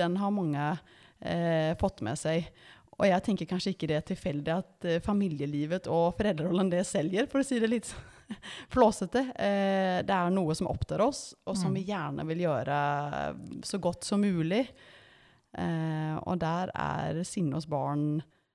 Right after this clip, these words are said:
Speaker 1: det kan frustrere oss, eh, det kan gjøre oss usikre. Eh, og jeg tenker, vi har vel begge to,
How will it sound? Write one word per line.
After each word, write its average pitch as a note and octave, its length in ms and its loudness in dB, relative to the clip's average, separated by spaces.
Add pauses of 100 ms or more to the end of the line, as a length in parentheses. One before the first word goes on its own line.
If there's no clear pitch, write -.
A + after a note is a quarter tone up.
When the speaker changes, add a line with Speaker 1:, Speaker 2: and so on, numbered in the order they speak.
Speaker 1:
det E3+ 100 -4
kan G3+ 100 -4
frustrere D3+ 540 -2
oss, - 400 0 (160)
eh, G#3 300 -2
det F#3+ 160 -2
kan F#3+ 100 0
gjøre E3 160 2
oss E3+ 160 -4
usikre. D#3+ 560 -4 (680)
Eh, F3 640 -2
og D#3+ 220 -6
jeg F3 140 -2
tenker, D3+ 460 -4
vi E3 100 0
har F3 120 0
vel E3 120 0
begge D#3 300 -2
to, D#3+ 140 -2